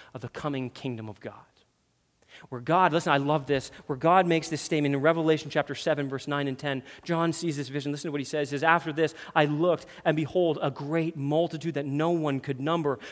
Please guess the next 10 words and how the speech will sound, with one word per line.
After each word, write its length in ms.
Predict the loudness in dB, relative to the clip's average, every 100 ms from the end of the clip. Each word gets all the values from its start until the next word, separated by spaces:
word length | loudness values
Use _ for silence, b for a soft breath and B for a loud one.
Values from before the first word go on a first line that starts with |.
| 0
from 160 | 2
every 300 | 4 4 4
nation, 560 | 2 4 2 2 0 0
from 160 | -2 2
all 240 | 4 4
tribes 440 | 2 4 6 4
and 120 | 0 0
peoples 340 | 2 2 0 B B
and 200 | 2 6
languages, 500 | 4 4 2 -2